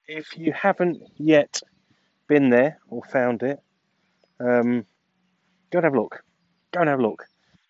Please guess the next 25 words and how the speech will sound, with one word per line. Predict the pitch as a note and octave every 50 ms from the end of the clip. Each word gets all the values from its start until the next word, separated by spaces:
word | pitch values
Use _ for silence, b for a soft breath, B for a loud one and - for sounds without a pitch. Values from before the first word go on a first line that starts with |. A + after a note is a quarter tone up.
| _ _ _
As | - -
my | A2
wife | A2 G#2+ A2 A2 G#2 -
says | - - A#2 G#2+ A2 - - -
a | - A2
lot | A2 G#2+ - -
to | - A#2
the | G#2
dog, | - - - - - _ _
"Go | - A3+ G3+
and | F3+ E3+
have | C#3 A#2+
a | A#2
look | G2 - - - _ _ _ b b b b b b b b b b b _ -
and | B2 A2+
see | - -
what | A#2+ G#2
you | G2 G#2+
make | G#2+ G#2 F#2 -
of | - F2
it." | A2+ - - - _ _ _ _ _ _ _ _ _ _ _ _ _ _ _ _ _ _ _ _ _ _ - - -
Anyway, | D#3 F3 F3+ D#3+ D#3
look, | F3 F#3+ - -
it's | C3+ -
Phil. | - E3 D#3 D3+